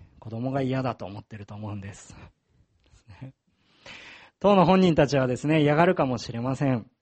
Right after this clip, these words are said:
子供はですね、親に似てしまうんです。でもですね、考えてみてください。人間の親子関係において嫌だ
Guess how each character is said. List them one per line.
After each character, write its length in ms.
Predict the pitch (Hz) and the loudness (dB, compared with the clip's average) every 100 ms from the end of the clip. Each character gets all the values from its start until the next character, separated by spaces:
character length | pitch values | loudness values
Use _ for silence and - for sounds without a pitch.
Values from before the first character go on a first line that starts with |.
| _ _ _ _ _ _ _ _ | _ _ _ _ _ _ _ _
子 120 | 123 | -12
供 240 | 95 135 151 | -12 -12 -12
は 100 | 156 | -12
で 100 | - | -12
す 120 | 156 | -10
ね、 80 | 151 | -6
親 260 | 151 160 | -4 -2
に 100 | 165 | 0
似 140 | 143 139 | -2 -2
て 120 | 156 | -6
し 100 | 165 | -6
ま 160 | 170 | -4
う 40 | 160 | -2
ん 40 | |
で 120 | 135 | -2
す。 220 | 135 - _ _ _ _ _ _ _ _ _ _ _ _ _ _ _ _ _ _ _ 131 | -4 -12 _ _ _ _ _ _ _ _ _ _ _ _ _ _ _ _ _ _ _ -4
で 120 | 214 | -2
も 180 | 262 104 | -2 -4
で 80 | |
す 100 | 90 | -6
ね、 200 | 113 123 | -6 -6
考 120 | - 113 127 180 | -6 -10 -8 -8
え 80 | 240 | -6
て 100 | 208 | -6
み 100 | 127 | -6
て 100 | 107 | -6
く 100 | 110 | -10
だ 120 | 107 | -14
さ 120 | - | -16
い。 180 | 117 113 _ _ _ _ _ _ _ _ _ _ _ _ _ _ _ _ _ _ _ _ _ _ _ _ _ _ _ _ _ _ _ _ _ _ - | -18 -20 _ _ _ _ _ _ _ _ _ _ _ _ _ _ _ _ _ _ _ _ _ _ _ _ _ _ _ _ _ _ _ _ _ _ -14
人 160 | 107 117 | -8 -2
間 100 | 139 | 2
の 100 | 143 | 2
親 140 | 147 | 2
子 100 | 156 | 0
関 200 | 160 156 | -2 -2
係 140 | 147 127 | -2 -2
に 100 | 117 | -2
お 60 | |
い 60 | 107 | -4
て 120 | 110 | -6
嫌 240 | 107 107 | -4 -4
だ 200 | - 131 | -6 -12